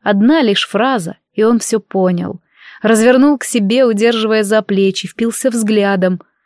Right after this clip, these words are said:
Ответила ему дерзко, с вызовом, мол,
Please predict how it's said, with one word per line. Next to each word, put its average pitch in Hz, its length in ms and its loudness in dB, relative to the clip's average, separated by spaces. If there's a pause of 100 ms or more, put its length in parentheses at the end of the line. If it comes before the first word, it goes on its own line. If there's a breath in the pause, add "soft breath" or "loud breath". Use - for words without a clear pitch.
(280 soft breath)
Ответила 202 580 2
ему 208 320 2
дерзко, 196 560 0
с - 120 -8
вызовом, 185 720 0 (220 loud breath)
мол, 240 300 2